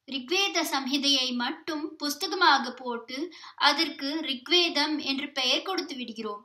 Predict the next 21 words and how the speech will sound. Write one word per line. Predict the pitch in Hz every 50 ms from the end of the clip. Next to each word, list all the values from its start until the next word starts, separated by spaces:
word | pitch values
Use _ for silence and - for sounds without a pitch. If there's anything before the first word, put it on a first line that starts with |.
| _ - - - _ _ -
ஏனென்றால் | 226 240 247 262 262 254 240 247 240 233 240 240 262 294 320 -
சம்ஹிய-, | - 277 277 285 359 359 427 427 392 349 311 311 - - - - 247 247
சம்ஹிதை | - 311 302 330 - 427 453 349 381 339 302 247
தான் | - 254 247 247 269 302 349 -
ஒரு | 285 262 247 247
சாகைக்கு | - 269 247 254 262 254 294 294 - - - 247 247 294 339 - - - - - - - - 240
ஆதாரமாக | 262 269 311 349 349 359 339 311 294 269 262 254 247 240 233 233 226 233 233 277 277 269
உயிர் | 269 269 285 294 339 359 339 339
நாடியாக | 320 285 262 254 233 240 240 226 226 226 226 240 294 294
இருப்பது. | 254 226 233 - - 240 196 214 202 - - _ _ _ - _ _ -
சம்ஹிதா | - 269 277 285 285 - 339 330 330 320 302 311 349 370 349 320
என்றால் | 277 254 247 233 247 240 240 269 294 285 269
ஒழுங்குபடுத்தி | 262 254 262 285 302 339 370 370 381 381 294 302 262 247 247 - - 311 392
சேர்த்து | 339 - 302 277 277 311 339 320 - 381 330
வைத்தது | 285 254 247 269 - - 285 277 226 269 294 339 320
என்று | 285 247 240 233
அர்த்தம். | 220 214 214 - - 240 233 - - _ _ - - - - _
ஒரு | 277 269 269 262 262
வேதத்தின் | 240 247 254 269 311 320 370 370 - - 330 285 254 254
தாத்பரியம் | - 262 233 262 269 339 - - 370 359 349 311 285 254 240 226 220
என்னவோ | 226 226 233 262 285 302 277 247 240 240